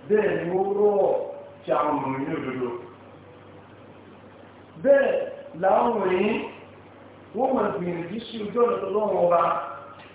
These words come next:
Ẹ̀sìn Ọlọ́run Ọba wọ́n mú lọ́kùnkúndùn. Wọ́n mú ní nǹkan tó yẹ pé ó jẹ́ nǹkan pàtàkì.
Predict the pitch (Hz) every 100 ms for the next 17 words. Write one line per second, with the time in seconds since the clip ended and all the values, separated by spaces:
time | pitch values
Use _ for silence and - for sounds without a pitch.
0 | - - - - 175 175 226 233 262 226
1 | 208 208 208 240 233 202 - - 196 208
2 | 214 196 - - - - - - - -
3 | - - - - - 208 277 240 226 220
4 | 247 269 196 - 196 226 226 220 233 247
5 | 247 240 - - - - 240 226 - -
6 | - 185 175 175 160 156